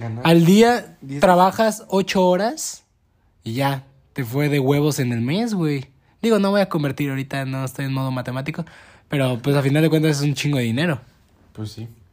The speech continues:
Speaker 1: Güey, pues ganar diez veces lo que gano yo.
Speaker 2: Y uno saca lo de dos cheesecakes y dos, y dos, ¿cómo se dice? Y dos brownies a la semana, güey.
Speaker 1: <laughs>
Speaker 2: Y, o
Speaker 1: Una
Speaker 2: sea,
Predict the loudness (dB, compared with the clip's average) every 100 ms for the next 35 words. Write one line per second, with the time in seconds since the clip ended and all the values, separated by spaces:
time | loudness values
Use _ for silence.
0 | _ _ _ -10 -10 -12 _ _ -10 -8
1 | -6 -4 -4 -6 -8 -10 -12 -12 -12 -12
2 | -12 -12 -2 2 4 6 6 6 4 2
3 | -2 0 0 2 2 0 0 -2 -2 -2
4 | -2 -2 -4 -4 -4 -6 -2 0 0 0
5 | -2 0 0 -2 -2 -2 0 0 0 0
6 | 0 -2 -4 -8 -12 -20 -20 _ _ _
7 | _ _ -4 -4 -4 -4 -4 -2 -2 -2
8 | -2 -2 0 2 4 2 2 0 2 2
9 | 2 4 4 2 0 -4 -4 -2 0 4
10 | 6 6 4